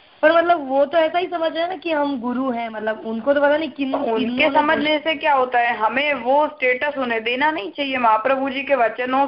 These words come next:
Speaker 2: से विरुद्ध कोई व्यक्ति कर रहा हो तो ऐसा व्यक्ति कोई पुष्टि मार्गी आचार्य कैसे हो सकता है?
Speaker 1: मतलब जब वो जो लोगों ने उनको बनाया है उनको भी मतलब पता नहीं है, इसलिए उनको ऐसे गुरु मान लिया है और वो भी ऐसे गुरु की प्लेस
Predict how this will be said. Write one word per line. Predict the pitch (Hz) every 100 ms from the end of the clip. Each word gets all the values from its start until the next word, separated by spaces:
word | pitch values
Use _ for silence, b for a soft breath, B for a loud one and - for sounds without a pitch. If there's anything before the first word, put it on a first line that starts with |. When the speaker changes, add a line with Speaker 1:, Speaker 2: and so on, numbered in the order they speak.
| 269
Speaker 2:
से | 240 226 294 B B B -
विरुद्ध | 240 269 269 294
कोई | 277 277
व्यक्ति | 254 247 - 262
कर | 247 262
रहा | 330 285 247
हो | 226 220 254
तो | -
ऐसा | 285 233 226 285
व्यक्ति | 269 269 285
कोई | 277
पुष्टि | 277 254 - 254
मार्गी | 254 269 277
आचार्य | 277 240 254 262 294
कैसे | 320 320
हो | 277 233
सकता | 214 220 - -
है? | - _ _ _ _ _ _ _ _ _ _ _ _ _ _ - - - -
Speaker 1:
मतलब | 233 233
जब | 208 247 247
वो | 262
जो | 247 269
लोगों | 262 247 247
ने | 269
उनको | 269 269 262
बनाया | 240 240 247 254
है | 254 240
उनको | 233 240 269
भी | 262
मतलब | 262 254 254 -
पता | 226 254 254
नहीं | 254 254
है, | 233
इसलिए | 233 247 240
उनको | 226 226 240 233
ऐसे | 226 220 233 226
गुरु | 208 196 220 226
मान | 220 220 226
लिया | 233 214 196
है | 190 185
और | 190
वो | 190
भी | 208 226
ऐसे | 214 208
गुरु | 202 214
की | 196
प्लेस | 196 208